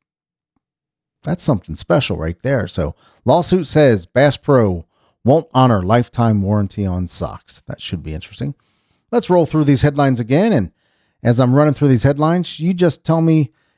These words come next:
send me an email or a text. Let me know which ones interest you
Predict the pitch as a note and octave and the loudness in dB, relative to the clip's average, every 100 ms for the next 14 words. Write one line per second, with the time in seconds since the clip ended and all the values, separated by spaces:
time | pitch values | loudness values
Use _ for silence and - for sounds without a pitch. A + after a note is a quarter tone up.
0 | _ _ D#3+ D#3 C3 D3 D3 C#3+ B2 G#2+ | _ _ 0 4 4 4 4 2 2 0
1 | C3+ C3+ D3 C#3 B2 A#2 A#2+ - B2 A2+ | -2 -2 -4 0 2 2 0 0 0 0
2 | G#2+ - A2 - A2 - _ G2 F#2+ F2+ | -2 -6 -6 -4 -6 -6 _ -2 -2 -4